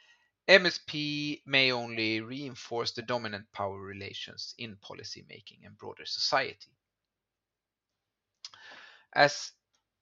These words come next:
natural resource management at sea traditionally is a centralized activity, also in developing and emerging states of the tropical Atlantic region,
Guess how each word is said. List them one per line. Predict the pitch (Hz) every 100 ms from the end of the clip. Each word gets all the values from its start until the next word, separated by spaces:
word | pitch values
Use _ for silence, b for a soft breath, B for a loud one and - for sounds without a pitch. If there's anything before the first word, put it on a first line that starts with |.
| _
natural | 147 151 143
resource | 139 190 127 117
management | 117 110 113 110 113
at | 120 -
sea | - 120
traditionally | - 107 120 - 107 98
is | -
a |
centralized | - 110 110 110 98 -
activity, | 107 - 120 107 98 98 B B B _
also | 143 156 147 113
in | 107
developing | 104 98 98 - 101 104
and | 90
emerging | 101 120 120 101
states | 107 - 80 90 -
of | 107
the | 101
tropical | - 107 - 92
Atlantic | 85 - 120 - -
region, | 80 - -